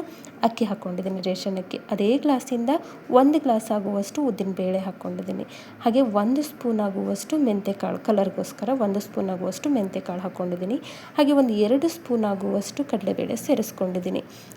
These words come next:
ಯಾವ ಗ್ಲಾಸಿಂದ ನಾನಿಲ್ಲಿ ಅಕ್ಕಿ ತಗೊಂಡಿದ್ದೆ, ಅದೇ ಗ್ಲಾಸಿಂದ ಒಂದು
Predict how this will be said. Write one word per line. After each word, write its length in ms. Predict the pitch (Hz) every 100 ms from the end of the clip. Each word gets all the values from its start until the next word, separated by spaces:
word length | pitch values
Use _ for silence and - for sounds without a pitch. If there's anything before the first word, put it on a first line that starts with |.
| 285
ಯಾವ 280 | 277 285
ಗ್ಲಾಸಿಂದ 580 | 294 247 240 269 320 294 277
ನಾನಿಲ್ಲಿ 540 | 254 226 214 202 208
ಅಕ್ಕಿ 340 | 202 196 - 208
ತಗೊಂಡಿದ್ದೆ, 560 | 208 196 202 214 202
ಅದೇ 360 | 208 190 190 226
ಗ್ಲಾಸಿಂದ 480 | 247 220 208 202 196
ಒಂದು 360 | 247 202 196